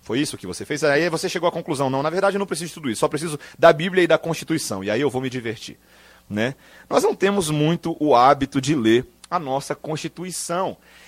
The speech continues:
E esse documento aparentemente é muito importante, não é verdade? É um dos documentos mais importantes do país. Pra que que serve a Constituição? A, a Constituição, meus irmãos, é um conjunto de leis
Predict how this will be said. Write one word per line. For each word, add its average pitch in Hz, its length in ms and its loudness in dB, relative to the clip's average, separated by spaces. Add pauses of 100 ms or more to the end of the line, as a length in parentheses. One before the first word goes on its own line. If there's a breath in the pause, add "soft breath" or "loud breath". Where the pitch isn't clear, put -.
E 233 120 6
esse 302 200 8
documento 262 360 0
aparentemente 254 460 2
é 247 40 2
muito 247 160 -2
importante, 254 500 2
não 110 80 -6
é 110 40 -4
verdade? 160 400 0 (420 soft breath)
É 196 60 2
um - 20 4
dos 262 100 0
documentos 233 320 0
mais 214 220 2
importantes 196 580 -4
do 190 120 -6
país. 220 420 2
Pra 247 160 0
que 427 100 -2
que 403 120 -2
serve 190 420 2
a 143 40 2
Constituição? 135 720 -4 (440 loud breath)
A, 156 200 4
a - 40 4
Constituição, 220 640 -4
meus 175 180 -4
irmãos, 139 220 -2
é 190 40 2
um 226 60 2
conjunto 196 480 0
de 175 120 -6
leis 123 480 -2